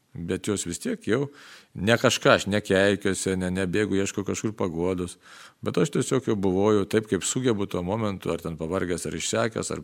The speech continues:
persijaudinęs, bet vis dėlto buvoju tada maldos tam, tuo buvimu ir tai neišvengiamai duoda savo vaisių. Tikrai labai gražių vaisių duoda, mes ištveriam, ane?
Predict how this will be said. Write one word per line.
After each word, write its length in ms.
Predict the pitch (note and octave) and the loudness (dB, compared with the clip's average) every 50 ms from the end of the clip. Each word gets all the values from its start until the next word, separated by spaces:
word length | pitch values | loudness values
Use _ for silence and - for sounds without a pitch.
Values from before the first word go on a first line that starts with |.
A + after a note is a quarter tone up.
| - | -4
persijaudinęs, 1800 | F#2 F#2 G2 G2+ - - F#2+ F2+ F2+ F2 F2 F2 F2 F2 - A2 - - - F2+ - E2+ E2+ F2 G#2 G#2+ G#2+ G#2 F#2+ G#2 G#2 G#2 G#2 F#2+ - - - - - - - - - - _ - | -2 -2 -2 -4 -6 -6 -6 -6 -6 -6 -8 -10 -12 -14 -14 -16 -14 -14 -12 -12 -10 -6 -2 0 2 2 2 2 2 0 0 0 0 0 -2 -4 -6 -10 -18 -18 -18 -18 -20 -20 _ -10
bet 200 | - F2+ E2 A2+ | -10 -6 -2 -2
vis 160 | C#3 D3+ C#3+ | -2 0 2
dėlto 340 | C3 B2 A2+ - A#2+ A#2 A#2 A2+ - | 0 0 2 2 2 4 2 2 0
buvoju 480 | F2+ F2+ E2 F2 F#2+ G2+ G2+ G2+ - | -2 -2 0 0 0 0 0 0 -2
tada 240 | F2 F2 - F#2 F#2+ | -4 -4 -2 -2 -2
maldos 460 | F2+ F2 E2+ E2 E2+ F#2 F#2 F#2 - - | -2 -4 -4 -4 -2 -2 -2 -4 -4 -6
tam, 180 | E2+ E2+ E2+ - - - | -6 -6 -6 -8 -12 -8
tuo 160 | - F2+ E2+ | -6 -4 -4
buvimu 460 | D#2+ E2+ E2 D#2+ E2 E2 A2+ F#3+ A#3+ - - - - - - - - _ _ | -2 -4 -4 -4 -4 -4 -4 -4 -4 -6 -10 -16 -20 -20 -20 -20 -20 _ _
ir 160 | - A2 G2+ - | -2 -2 0 2
tai 160 | - A#2 G#2+ G#2 | 2 2 2 2
neišvengiamai 640 | G2 F#2 - - G2 G2+ G#2 G#2 F#2+ F#2 F2+ F2 E2+ E2 | 0 0 0 0 2 2 2 0 -2 -4 -4 -4 -4 -4
duoda 320 | E2+ F2 E2+ D#2+ D#2+ D#2+ - - | -4 -4 -4 -4 -6 -8 -10 -12
savo 320 | - - - E2+ D#2+ D#2 D2 | -10 -8 -6 -6 -4 -6 -6
vaisių. 320 | C#2+ D2 D2 C#2 - - - | -8 -8 -10 -10 -12 -14 -16
Tikrai 300 | - - - F#2+ G#2 G#2 | -10 -4 -2 0 2 2
labai 300 | E2+ D#2+ D#2 D2+ E2+ E2+ | 0 -2 -2 -4 -4 -4
gražių 340 | D#2 D#2+ D#2+ D2+ D2 E2+ E2+ G#2+ | -6 -6 -8 -8 -6 -6 -6 -4
vaisių 260 | C3 - A2 - - | -6 -6 -8 -10 -8
duoda, 240 | - - - - - | -8 -6 -6 -4 -4
mes 240 | F#2 F#2 F2+ - - - | -6 -6 -8 -8 -6 -4
ištveriam, 600 | C#3 B2+ - - - D#2+ D#2 D2+ C#2 C#2 C#2+ D2 | -4 -4 -4 -4 -6 -6 -6 -6 -8 -10 -10 -8
ane? 200 | E2 F#2 A2+ | -6 -6 -8